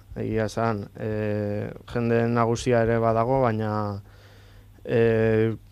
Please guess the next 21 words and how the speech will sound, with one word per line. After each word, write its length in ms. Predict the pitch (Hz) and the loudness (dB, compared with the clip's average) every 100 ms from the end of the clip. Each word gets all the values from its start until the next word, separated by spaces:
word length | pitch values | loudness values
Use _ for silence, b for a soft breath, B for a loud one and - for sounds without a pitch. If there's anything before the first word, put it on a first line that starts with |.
| - | -4
gu 200 | 127 117 | -2 2
sortu 380 | 131 131 139 127 | 4 4 4 4
ginen 320 | 131 139 131 | 4 4 4
gazteontzako 760 | 117 - 120 120 123 120 127 123 | 2 2 0 0 0 0 0 0
eta 300 | 110 113 110 | 0 0 0
gaztentzako, 1120 | 107 101 - 113 117 110 123 117 127 123 127 - | 0 -4 -2 0 0 0 2 2 4 2 0 -4
eh, 120 | 117 110 | -4 -2
antzerkia 680 | 107 104 117 107 113 107 | -2 -4 -4 -4 -2 -2
sortzeko, 600 | 98 113 104 - 98 101 - b b b | -2 -4 -4 -6 -6 -6 -8 b b b
edo 200 | 110 101 | 0 4
artea 340 | 110 113 110 95 | 4 2 -2 -2
sortzeko. 480 | - 107 - 98 98 | -2 -4 -4 -6 -4
Orduan, 420 | 98 101 113 110 b b b b b | -2 0 0 -2 b b b b b
pues, 280 | 110 98 104 | -4 -4 -2
normala 760 | 113 113 107 113 113 120 120 117 | -2 0 0 2 4 6 6 6
da, 300 | 127 120 117 | 6 4 2
edo 220 | 107 107 | 0 -2
normalagoa 680 | 107 107 107 110 113 110 113 | -2 -2 0 2 2 2 2
da, 200 | 113 117 | 2 0
pues, 240 | - 98 98 | -2 -8 -6
gazteak 560 | 107 - 113 107 101 | -8 -4 -2 -2 -2